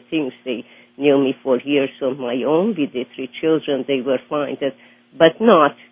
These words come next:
that it was so brutal. And that just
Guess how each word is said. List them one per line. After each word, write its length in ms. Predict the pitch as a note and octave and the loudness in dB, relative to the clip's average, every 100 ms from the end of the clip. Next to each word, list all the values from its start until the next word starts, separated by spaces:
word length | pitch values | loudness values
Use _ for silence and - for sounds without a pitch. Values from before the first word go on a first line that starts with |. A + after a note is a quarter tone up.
| _ _ - | _ _ 0
that 200 | D#3 D3+ | 2 2
it 160 | - D#3 | -4 -10
was 160 | D3+ D3 - | -4 -4 -2
so 120 | D3+ | -4
brutal. 640 | B2 D3+ F#3+ D4+ - B2 D2+ - _ _ _ _ | -2 2 4 2 2 0 0 -8 _ _ _ _
And 300 | F3+ F#3+ F3+ - | 2 2 2 4
that 220 | G3 F#3 _ - - _ - | 4 4 _ -20 -20 _ 2
just 200 | G3 | 2